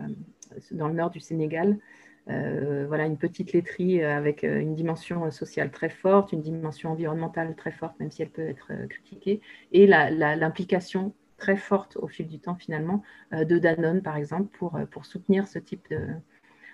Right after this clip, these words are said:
euh, d'initiative pour le coup très, euh, très ancrée territorialement.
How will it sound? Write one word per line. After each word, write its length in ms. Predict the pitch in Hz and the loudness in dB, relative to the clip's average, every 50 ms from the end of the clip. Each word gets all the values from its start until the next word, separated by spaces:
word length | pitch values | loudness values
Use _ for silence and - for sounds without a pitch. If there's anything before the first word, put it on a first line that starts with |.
| - _ - | -16 _ -2
euh, 140 | 160 156 156 | -2 0 2
d'initiative 800 | 160 175 180 175 175 - 175 160 - - - 202 208 190 175 156 - | 4 4 4 4 2 0 -2 -4 -4 -4 -4 -2 -2 -2 -2 -6 -6
pour 100 | - 156 | -8 -8
le 60 | 156 | -6
coup 140 | - - 185 | -6 -6 -6
très, 440 | 185 - - 190 180 175 165 165 156 | -6 -6 -4 -4 -4 -2 -4 -6 -8
euh, 120 | 156 156 160 - 165 175 - _ _ _ _ | -8 -10 -10 -12 -12 -12 -16 _ _ _ _
très 240 | - 202 196 190 185 | 4 6 6 6 6
ancrée 320 | 180 180 - - 196 196 | 2 2 2 2 2 2
territorialement. 640 | - 180 165 160 - 165 165 170 165 156 156 151 | 2 -2 -4 -4 -6 -8 -8 -8 -8 -8 -8 -10